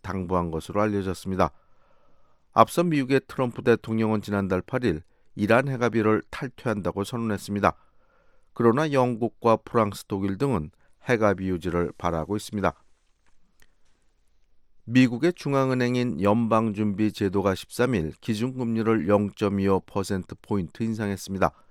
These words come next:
이에 따라 기준금리는 일점칠오에서 이 점 이 퍼센트로 올랐습니다. 연준은 이날 워싱턴에서 이틀간 회의를 열고 이같이 발표했습니다. 이번 금리 인상은 올해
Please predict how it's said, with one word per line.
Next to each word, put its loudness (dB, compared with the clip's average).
이에 6
따라 0
기준금리는 -2
일점칠오에서 0
이 -4
점 2
이 -4
퍼센트로 -4
올랐습니다. 0
연준은 4
이날 0
워싱턴에서 0
이틀간 0
회의를 0
열고 0
이같이 -2
발표했습니다. -2
이번 2
금리 -4
인상은 0
올해 4